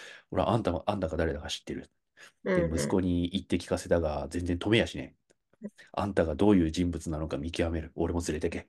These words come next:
Speaker 1: みたいな感じで殴り込みに一緒に参加してくれて、最終的には握手して、あの、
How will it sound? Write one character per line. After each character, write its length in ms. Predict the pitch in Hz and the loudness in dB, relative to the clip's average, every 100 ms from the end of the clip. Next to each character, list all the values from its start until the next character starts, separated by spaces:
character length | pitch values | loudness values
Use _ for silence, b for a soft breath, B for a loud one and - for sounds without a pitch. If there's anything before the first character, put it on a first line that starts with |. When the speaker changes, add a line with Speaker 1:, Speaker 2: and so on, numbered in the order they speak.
| - | -14
Speaker 1:
み 60 | |
た 80 | 82 | -12
い 20 | 82 | -12
な 80 | 90 | -8
感 140 | 85 | -8
じ 80 | 80 | -6
で 60 | 80 | -4
殴 120 | 85 | 0
り 80 | 82 | 0
込 120 | 80 | 0
み 100 | 80 | -2
に 60 | 80 | -2
一 80 | 78 | -4
緒 120 | - | -6
に 120 | 78 | -6
参 200 | 73 90 | -6 -4
加 120 | 85 | -4
し 60 | 82 | -4
て 80 | 85 | -6
く 80 | 80 | -6
れ 60 | |
て、 180 | 78 78 | -6 -6
最 160 | - 107 | -2 -4
終 120 | - 110 | 0 -2
的 140 | - | -2
に 80 | 87 | -4
は 80 | - | -4
握 80 | 107 | -4
手 160 | - 87 | -4 -8
し 100 | - | -4
て、 260 | 78 - B B B B B _ _ _ _ _ _ _ _ - | -4 -4 B B B B B _ _ _ _ _ _ _ _ -6
あ 80 | 85 | -4
の、 680 | 76 67 - - - - | -4 -6 -6 -8 -8 -10